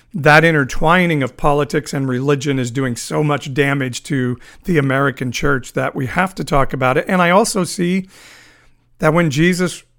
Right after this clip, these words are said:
showed his disgust with the Pharisees on a regular basis, I think that's what it was all about, is the intertwining of their civic beliefs with their religious beliefs.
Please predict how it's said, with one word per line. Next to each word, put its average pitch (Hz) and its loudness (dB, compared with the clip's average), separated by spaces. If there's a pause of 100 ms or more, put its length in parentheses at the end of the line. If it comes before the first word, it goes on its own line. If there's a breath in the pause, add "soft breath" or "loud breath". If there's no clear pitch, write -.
showed 175 0
his 156 6
disgust 151 -2
with 151 -4
the 147 -8
Pharisees 147 -2
on 131 0
a 127 -4
regular 127 -2
basis, 139 -4 (600 soft breath)
I 151 -2
think 180 -2
that's 175 -2
what 165 2
it 170 -2
was 143 -2
all 143 2
about, 151 2
is 127 0
the 143 -2
intertwining 165 0 (280 loud breath)
of 147 -4
their 147 4
civic 196 0
beliefs 160 -2
with 156 -4
their 147 0
religious 160 -2
beliefs. 165 0